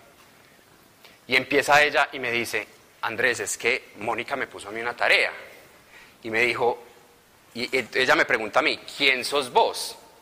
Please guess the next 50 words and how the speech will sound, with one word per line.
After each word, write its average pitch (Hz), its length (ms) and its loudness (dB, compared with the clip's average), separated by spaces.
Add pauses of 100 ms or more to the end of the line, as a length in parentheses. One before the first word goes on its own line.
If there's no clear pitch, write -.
(200)
Y 90 60 -16
yo 101 120 -4
volví 110 240 -2
y - 20 -2
le, 98 320 0
le 104 180 -2
repetí 92 320 -6
lo 92 100 -8
mismo, 82 280 -10 (120)
"Yo 95 140 -6
soy 95 140 -2
disciplinado, 117 760 -4
organizado, 101 920 0
metódico". 95 640 -4 (720)
Ella 104 160 -4
me 104 120 -8
dice, 92 320 -12
"Ah, 92 400 -12 (1300)
pero 123 200 0
más 139 300 4
allá 147 300 4
de 147 160 2
eso, 147 180 -6
¿quién 143 240 -10
sos 135 240 -12
vos?". 101 400 -10 (640)
Y 92 60 -14
yo 90 120 -6
le 98 100 -2
dije, 98 320 -6
"No 98 200 -6
sé, 101 280 -2 (160)
¿sabes 101 400 -2
qué? 127 400 -2
Juan 104 180 0
David 95 220 -2
me 101 120 -4
preguntó 95 460 -6
eso 110 140 -10
y - 20 -16
me 92 80 -8
dijo 92 160 -10
que 90 80 -16
tenía 87 280 -12
que - 100 -16
hacer 104 160 -14
una 104 160 -10
tarea 87 300 -6
con 85 180 -14
eso". - 240 -16